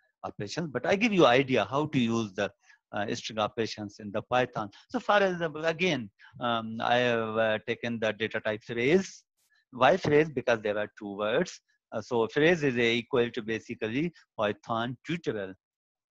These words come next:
So this is a Python tutorial is a string that is, uh, assigned to the, uh, data type phrase. So I just print it. First, I want to confirm, is this working fine or not? So I just shift enter to see the result.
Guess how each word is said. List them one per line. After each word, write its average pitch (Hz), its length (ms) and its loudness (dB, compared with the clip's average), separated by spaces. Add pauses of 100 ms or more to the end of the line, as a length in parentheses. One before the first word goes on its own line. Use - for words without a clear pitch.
So 113 140 -2
this 110 240 -8
is 120 60 -8
a 113 240 2
Python 113 300 0
tutorial 110 380 -6
is 104 80 -6
a 113 160 0
string 185 420 -4 (140)
that 110 180 -2
is, 107 100 -2
uh, 110 160 0
assigned 110 420 -6
to 117 120 -6
the, 143 180 -4 (460)
uh, 98 360 -2
data 104 300 -6
type 107 220 -2
phrase. 127 460 -2 (200)
So 135 120 -2
I 123 100 2
just 143 380 -4
print 135 280 -2
it. 135 220 -2
First, 127 320 -6
I 120 180 2
want 117 260 2
to 120 80 -6
confirm, 131 520 0 (200)
is 107 200 -4
this - 320 -4
working 117 480 2 (960)
fine 123 480 2
or 107 160 4
not? 120 380 4
So - 140 0
I 110 100 4
just 127 280 -2 (200)
shift - 320 -4
enter 117 320 0
to 113 200 -8
see 117 220 -6
the 107 160 4
result. 113 400 2